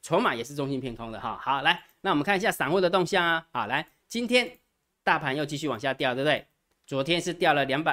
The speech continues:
呃，呃，将近三百点，今天也是掉了将近三百点，连续两天掉下来，有没有？哎，非常好，建豪老师，你是不是又没有截图啊？奇怪，我明明啊，建豪老师真的明明都有，都有做图，但是为什么没有截到呢？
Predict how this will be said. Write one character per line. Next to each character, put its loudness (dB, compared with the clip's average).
呃， -4
呃， -4
将 2
近 0
三 0
百 2
点， -4
今 -2
天 2
也 -2
是 -8
掉 2
了 0
将 -4
近 -4
三 -6
百 -2
点， -10
连 2
续 0
两 2
天 0
掉 2
下 2
来， -2
有 -6
没 -2
有？ 0
哎， -2
非 0
常 -10
好， -14
建 -6
豪 -6
老 -8
师， -12
你 -6
是 2
不 -8
是 -8
又 4
没 -4
有 -6
截 -10
图 -14
啊？ -14
奇 -10
怪， -4
我 -2
明 0
明 0
啊， -8
建 -4
豪 -2
老 -4
师 -8
真 -4
的 -2
明 -4
明 -6
都 -4
有， -6
都 0
有 -6
做 -4
图， -20
但 -8
是 -10
为 -4
什 -14
么 -20
没 -8
有 -8
截 -12
到 -6
呢？ -14